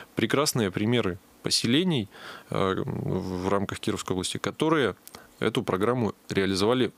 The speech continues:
весьма успешно. Но есть примеры, где вот эта вот трусость, не знаю, там, неактивность,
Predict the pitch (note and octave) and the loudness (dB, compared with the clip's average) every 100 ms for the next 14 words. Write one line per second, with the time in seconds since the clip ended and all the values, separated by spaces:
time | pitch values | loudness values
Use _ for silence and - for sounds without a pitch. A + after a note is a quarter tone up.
0 | - F#2 A2+ G#2+ - G2+ - F#2 - - | -6 0 0 0 0 -2 -2 -6 -10 -4
1 | G#2+ A#2 D3 - A#2 C3+ F3+ D3 G#2+ A2+ | 0 2 2 0 2 4 4 2 2 2
2 | A2+ F2+ - - - G#2+ A#2+ G2+ - - | 2 0 -6 -8 -2 0 2 0 0 0
3 | C#3+ D3+ C#3 A#2+ - G#2+ A2+ G#2 F#2 E2 | 2 2 0 0 0 0 0 0 -2 -6
4 | - - - A#2 D3 D#3 - C3 C3+ B2 | -8 -14 -6 0 2 2 0 0 2 2
5 | G2+ - | 0 -2